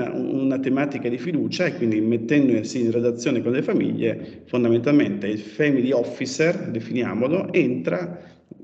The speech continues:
eh, da un punto di vista personale all'interno delle dinamiche familiari, quelle, naturalmente non quelle di tutti i giorni, ma quelle che afferiscono,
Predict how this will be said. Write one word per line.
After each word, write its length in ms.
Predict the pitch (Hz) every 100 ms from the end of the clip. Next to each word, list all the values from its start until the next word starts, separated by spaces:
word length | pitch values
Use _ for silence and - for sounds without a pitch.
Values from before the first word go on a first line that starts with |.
| -
eh, 460 | - - - - - -
da 200 | - -
un 100 | 98
punto 220 | 123 123
di 100 | 107
vista 260 | 123 127 120
personale 840 | - 123 - 165 107 107 117 113 -
all'interno 520 | 120 139 - 113 117
delle 240 | 110 113
dinamiche 460 | 117 123 127 131 123
familiari, 540 | 117 131 117 101 113
quelle, 340 | - 110 110 -
naturalmente 540 | 113 104 101 127 107
non 240 | 113 127 127
quelle 200 | 113 113
di 120 | 113
tutti 240 | 117 113
i 20 |
giorni, 340 | 117 131 101 117
ma 120 | 143
quelle 280 | - 110 117
che 140 | 117
afferiscono, 840 | 113 - 135 113 - 120 120 120